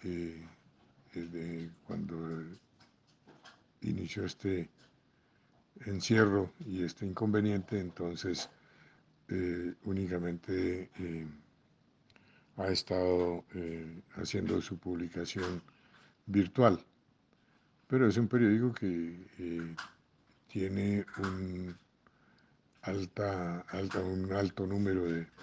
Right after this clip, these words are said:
visitantes diarios, eh, que, eh, eh, eh, puede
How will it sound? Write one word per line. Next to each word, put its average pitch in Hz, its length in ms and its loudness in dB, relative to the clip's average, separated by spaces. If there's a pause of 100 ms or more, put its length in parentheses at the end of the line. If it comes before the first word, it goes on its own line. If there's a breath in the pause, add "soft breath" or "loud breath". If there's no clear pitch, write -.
(200 loud breath)
visitantes 95 800 0
diarios, 98 540 2 (840 soft breath)
eh, 85 440 -2 (140)
que, 85 540 0 (480)
eh, 87 500 -4 (180)
eh, 87 160 -6 (260)
eh, 90 360 -2 (640)
puede 95 720 2